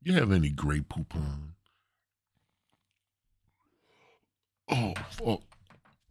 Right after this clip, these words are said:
<sighs> Mm. <clears throat> Anyways,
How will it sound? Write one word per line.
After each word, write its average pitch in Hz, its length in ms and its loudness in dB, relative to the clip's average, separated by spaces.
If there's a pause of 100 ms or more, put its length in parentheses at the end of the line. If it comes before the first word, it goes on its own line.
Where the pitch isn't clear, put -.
(600)
<sighs> - 460 -2 (3000)
Mm. 101 300 10 (1500)
<clears throat> 104 720 8 (1000)
Anyways, 98 420 6